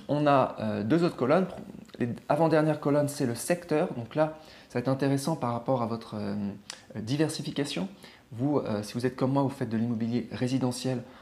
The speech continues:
euh, s-, euh, parfois seulement sur une seule zone, euh, sur, euh, sur un, sur une seule ville. Moi, par exemple, je fais uniquement à Paris, sur deux, sur deux arrondissements. Donc, c'est probablement votre cas aussi.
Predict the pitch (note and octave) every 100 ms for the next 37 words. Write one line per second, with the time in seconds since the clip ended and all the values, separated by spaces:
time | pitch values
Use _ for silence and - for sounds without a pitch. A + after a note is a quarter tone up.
0 | - A2 G#2 - - - - - - -
1 | - - - - - - - G#2 - B2
2 | B2 C3 B2+ C3+ C#3 C3+ - - - A#2+
3 | - C#3 C#3 C#3 B2 A#2+ C3 A2+ G#2+ G#2
4 | G#2 G2+ G2+ - - - - - - G#2
5 | G#2 G#2+ A2 A2 - A2 A2+ B2 C3 E3
6 | C#3+ A2+ A2 G#2+ A2+ A2 - G#2 A#2+ A#2+
7 | A#2+ G#2+ A2 A2+ C3+ D#3+ - - - A2
8 | C3+ C3 - - G#2 B2+ B2 B2 A#2+ A#2+
9 | A#2 A2 - - - - - A#2 A2 A2+
10 | - A#2 B2+ B2 A#2+ A2 A2 A2 A2 G#2
11 | - G#2 D#3 F#3